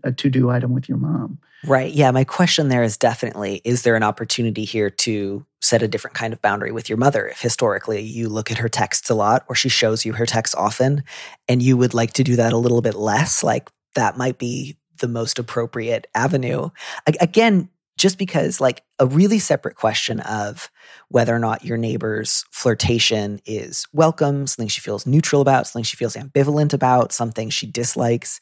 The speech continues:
Speaker 2: that is separate from the question of, would it be improved if her adult child either intervened directly and said to him, "Stop texting my mom flirtatious comments about her haircut,"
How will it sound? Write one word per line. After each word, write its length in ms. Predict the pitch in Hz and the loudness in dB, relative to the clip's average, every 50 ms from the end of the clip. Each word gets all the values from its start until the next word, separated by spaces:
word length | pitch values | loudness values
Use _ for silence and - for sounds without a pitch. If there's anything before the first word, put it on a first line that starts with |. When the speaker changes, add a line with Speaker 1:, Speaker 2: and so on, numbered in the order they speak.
| - - - - - - _ - - | -14 -18 -20 -20 -20 -20 _ -2 2
Speaker 2:
that 180 | 143 147 151 | 4 4 4
is 100 | 151 139 | 4 2
separate 300 | - 143 127 - - - | 0 0 -2 -4 -6 -12
from 140 | - - 123 | -10 -8 -8
the 80 | 110 107 | -8 -6
question 420 | - 117 110 104 - - - 110 | -4 -4 -2 -2 -4 -4 -4 -4
of, 220 | 107 107 107 - _ - | -4 -4 -4 -8 _ 0
would 180 | 147 147 151 | 2 4 4
it 100 | 143 135 | 4 4
be 120 | - 135 123 | 2 2 0
improved 500 | 117 113 - - 139 135 127 120 - - - | 0 0 0 0 2 2 2 0 -2 -4 -4
if 100 | - - | -4 -2
her 160 | - 127 117 | 0 2 2
adult 300 | 110 107 - 117 110 - | 2 2 2 0 0 -2
child 540 | - - - 117 113 117 117 110 107 107 - - _ - | -2 -2 0 2 2 4 4 2 0 -2 -4 -8 _ -2
either 420 | 120 123 120 113 110 107 107 107 - | 0 0 2 2 0 -2 -2 -2 0
intervened 480 | - 131 131 127 113 120 120 120 117 107 | 2 2 4 2 2 0 0 -2 0 0
directly 480 | - 113 110 110 104 - - 113 110 | 0 0 2 0 0 -2 -4 -4 -4
and 120 | 110 107 110 | -4 -2 -2
said 260 | - - 104 98 90 | 0 0 0 0 -2
to 80 | - - | -6 -8
him, 260 | - 98 95 107 110 | -8 -8 -8 -4 -2
"Stop 320 | - - - 110 - - | -2 0 0 0 -2 -2
texting 320 | - 120 113 - - 113 117 | -2 -2 -2 -2 -2 -2 -2
my 140 | 110 107 | -2 -2
mom 400 | 104 107 101 98 101 104 107 110 | -2 -4 -4 -4 -4 -4 -6 -8
flirtatious 600 | - - - 117 107 - 104 101 - - 98 - | -6 -4 -4 -4 -2 -2 -2 -2 -2 -2 -2 -4
comments 360 | - - 117 104 107 104 - 95 | -4 -2 -2 -2 -2 -2 -2 -2
about 140 | 98 95 | -4 -4
her 120 | - - - | -4 -6 -6
haircut," 560 | - - 180 196 185 - 110 - - - _ | 0 0 0 0 0 0 -2 -2 -2 -4 _